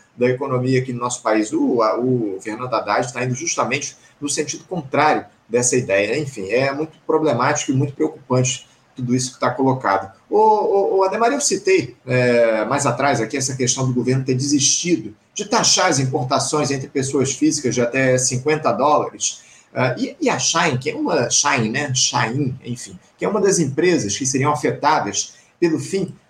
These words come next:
dessa, dessas sonegações, né? Esse esquema que as empresas utilizavam ou utilizam, se passando por pessoas físicas, essa empresa chinesa acabou fazendo do limão uma limonada. A gigante asiática do e-commerce anunciou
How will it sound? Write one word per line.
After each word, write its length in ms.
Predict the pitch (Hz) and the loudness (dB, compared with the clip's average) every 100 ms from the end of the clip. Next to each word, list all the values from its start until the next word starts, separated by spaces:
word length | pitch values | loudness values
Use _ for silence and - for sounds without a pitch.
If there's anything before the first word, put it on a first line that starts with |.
| - | -4
dessa, 720 | 139 302 - - 147 120 113 117 | 0 2 2 2 2 4 2 0
dessas 280 | 131 131 | -2 -2
sonegações, 800 | - 127 131 113 - - 170 120 | -2 0 0 0 -2 0 2 2
né? 180 | 120 123 | 2 2
Esse 220 | 127 123 | 2 2
esquema 460 | - - 190 185 123 | 0 0 0 0 0
que 100 | 127 | 0
as 100 | 123 | 0
empresas 480 | 127 135 139 127 131 | 0 0 2 2 0
utilizavam 840 | 143 143 127 98 117 151 139 95 | 0 0 0 0 2 2 2 -2
ou 160 | 107 135 | 0 0
utilizam, 640 | 143 110 107 165 113 101 - _ | 0 0 2 2 0 -6 -14 _
se 140 | - | -6
passando 340 | - - 170 151 | -2 -2 -2 -4
por 180 | 147 - | -6 -4
pessoas 440 | 127 - 156 123 | -2 0 0 0
físicas, 640 | - 190 151 - - - - - - | -2 -2 -2 -4 -6 -6 -8 -16 -4
essa 200 | 226 190 | -2 -2
empresa 640 | - 175 214 156 123 - - | -2 0 0 2 0 0 0
chinesa 480 | 143 131 190 185 | 0 0 0 0
acabou 600 | 170 151 147 175 175 170 | 0 -2 0 2 2 0
fazendo 300 | 170 165 175 | 0 -2 -2
do 160 | 170 196 | -2 -2
limão 460 | 175 156 170 202 - | -2 0 0 -2 -6
uma 160 | 196 190 | -6 -4
limonada. 600 | 202 220 123 123 117 - - - _ | -2 -2 0 0 -2 -10 -20 -20 _
A 60 | 120 | -2
gigante 380 | 135 156 196 160 | 0 2 2 2
asiática 500 | 131 147 160 - 113 | 2 2 0 0 0
do 140 | 127 | 2
e-commerce 580 | 131 135 170 127 110 139 | 2 2 2 0 -4 -4
anunciou 580 | 139 165 - 165 156 | -2 -2 2 2 2